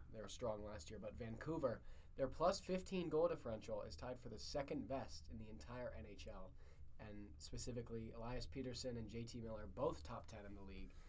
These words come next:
in scoring. And not to mention, you still have Quinn Hughes, who's one of the best defensemen in the N H L.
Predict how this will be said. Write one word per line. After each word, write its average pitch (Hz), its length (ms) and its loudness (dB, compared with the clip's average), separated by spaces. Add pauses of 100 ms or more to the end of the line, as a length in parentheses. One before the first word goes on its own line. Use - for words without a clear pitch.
(240)
in 117 160 0
scoring. 110 480 -2 (580)
And 110 320 0 (200)
not 143 200 2
to 135 60 -2
mention, 135 320 4
you 131 100 6
still 147 220 4
have 127 140 2
Quinn 127 200 2
Hughes, 104 400 -2
who's 113 160 -4
one 120 120 0
of 117 80 0
the 104 40 -6
best 107 240 -6
defensemen 110 400 -6
in 104 60 -6
the 104 120 -6
N 101 100 -6
H 98 180 -6
L. 95 200 -6